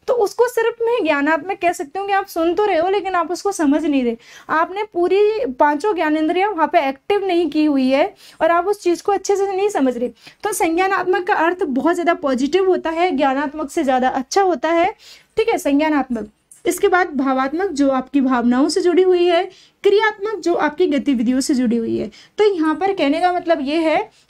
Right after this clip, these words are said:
कि संज्ञानात्मक, भावात्मक और क्रियात्मक पक्ष है, इन तीनों को अभिप्रेरित करती है क्या? शिक्षण की प्रकृति, ठीक है। आगे देखिए, शिक्षण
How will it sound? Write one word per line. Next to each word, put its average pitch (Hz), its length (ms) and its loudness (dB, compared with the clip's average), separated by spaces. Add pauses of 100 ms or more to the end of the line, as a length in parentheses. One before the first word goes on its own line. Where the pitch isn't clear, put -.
कि 339 100 2
संज्ञानात्मक, 370 800 0
भावात्मक 277 760 0
और 302 120 0
क्रियात्मक 302 640 -2
पक्ष 294 260 -2
है, 339 260 2 (300)
इन 453 180 2 (140)
तीनों 427 400 4
को 480 100 -4
अभिप्रेरित 392 640 0
करती 302 360 -2
है 302 120 0
क्या? 339 220 0
शिक्षण 320 480 -2
की 381 120 -2
प्रकृति, 247 600 -6 (520)
ठीक 415 120 -2
है। 508 80 0 (340)
आगे 285 220 -2
देखिए, 349 380 -2 (1160)
शिक्षण 415 320 -2